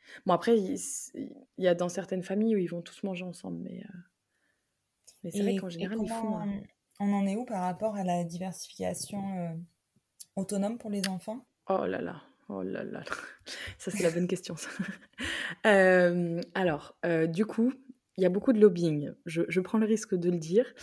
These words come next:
Speaker 1: Il y a beaucoup de lobbying parce que, par exemple, quand on va à la P M I au rendez-vous des quatre mois,
Speaker 2: Mhm.
Speaker 1: il nous sort une petite caisse et il nous sort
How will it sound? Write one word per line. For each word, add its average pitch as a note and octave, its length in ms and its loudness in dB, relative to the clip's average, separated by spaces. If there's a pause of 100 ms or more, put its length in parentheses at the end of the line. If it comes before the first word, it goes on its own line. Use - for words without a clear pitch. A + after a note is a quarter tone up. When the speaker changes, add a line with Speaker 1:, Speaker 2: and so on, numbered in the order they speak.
(380)
Speaker 1:
Il F#3 60 -6
y - 20 6
a F#3+ 40 4
beaucoup G#3 220 0
de A#3 60 2
lobbying A3 500 6
parce G3 300 0
que, G3+ 340 6
par G3 160 -2
exemple, B3+ 240 2
quand A3 200 -2
on F#3+ 60 0
va G#3 100 2
à - 20 4
la A3+ 100 4
P G3+ 120 2
M G#3 180 4
I A3 160 4
au F3+ 220 4
rendez-vous G3+ 460 4
des F#3 120 2
quatre F3+ 220 -2
mois, G#3 260 -4 (920)
Speaker 2:
Mhm. G3 280 -6 (220)
Speaker 1:
il G3 240 2
nous F#3 120 2
sort B3+ 180 2
une G#3 160 6
petite A3 280 -4
caisse A#3+ 440 0
et F#3 60 4
il F3+ 120 4
nous F#3 100 2
sort A3+ 300 -2